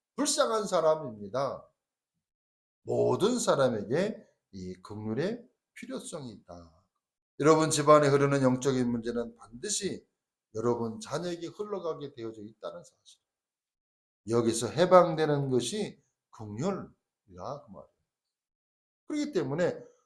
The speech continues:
긍휼의 필요성이 모든 사람, 저와 여러분이 다 필요하다. 긍휼이라는 말은 쉽게 말하면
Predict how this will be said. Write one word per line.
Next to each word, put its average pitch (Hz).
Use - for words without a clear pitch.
긍휼의 127
필요성이 185
모든 135
사람, 107
저와 143
여러분이 131
다 -
필요하다. 120
긍휼이라는 202
말은 202
쉽게 202
말하면 185